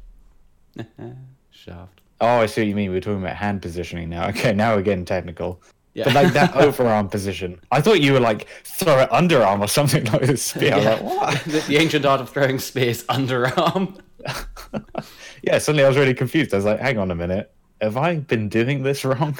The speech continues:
Speaker 2: <laughs> Have I been looking at history wrong?"
Speaker 1: Am I soft in the head?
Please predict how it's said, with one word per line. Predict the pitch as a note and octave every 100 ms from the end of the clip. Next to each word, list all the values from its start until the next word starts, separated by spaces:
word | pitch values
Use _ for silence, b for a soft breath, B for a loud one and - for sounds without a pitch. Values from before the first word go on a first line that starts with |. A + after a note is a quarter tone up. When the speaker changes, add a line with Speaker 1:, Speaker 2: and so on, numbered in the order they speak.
| -
Speaker 2:
<laughs> | _ -
Have | A#2
I | F3+ F#3
been | - B2
looking | A2 B2+ B2 G2+
at | -
history | C#3+ - - B2+ A#2+
wrong?" | A2+ A#2+ A#2 F#2 _ b b b _ _
Speaker 1:
Am | C#3
I | E3+
soft | F3 - C#3+ C3+ C3+
in | B2
the | A2+
head? | A2 A2